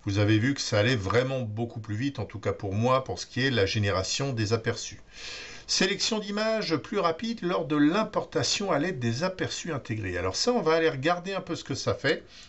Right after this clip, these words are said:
Donc je vous propose de se retrouver sur Lightroom. Donc là, je suis dans la fenêtre d'importation, j'ai un certain nombre de rows ici, et vous voyez que là, maintenant, dans créer les aperçus, j'ai minimum,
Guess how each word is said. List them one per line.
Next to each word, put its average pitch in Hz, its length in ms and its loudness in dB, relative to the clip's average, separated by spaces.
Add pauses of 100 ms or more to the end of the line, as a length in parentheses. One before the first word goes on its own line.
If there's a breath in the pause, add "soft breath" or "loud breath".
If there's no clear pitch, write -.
(100)
Donc 170 140 4
je 165 60 -4
vous 190 100 -6
propose 190 380 -4
de 170 100 2
se - 80 -8
retrouver 165 340 0
sur 170 180 2
Lightroom. 104 400 -2 (1400 loud breath)
Donc 180 220 2
là, 180 140 4
je - 40 2
suis 170 180 -4
dans 156 100 0
la 135 100 4
fenêtre 120 240 -4
d'importation, 107 760 2
j'ai 127 120 2
un - 60 2
certain 117 340 -2
nombre 110 260 4
de 101 80 2
rows 160 540 6
ici, 170 800 0
et 143 100 4
vous 143 60 4
voyez 160 300 4
que 131 120 -2
là, 139 320 4
maintenant, 170 320 -6
dans - 100 -2
créer 170 280 -2
les 123 180 -2
aperçus, 117 400 -2
j'ai 110 140 2
minimum, 151 680 2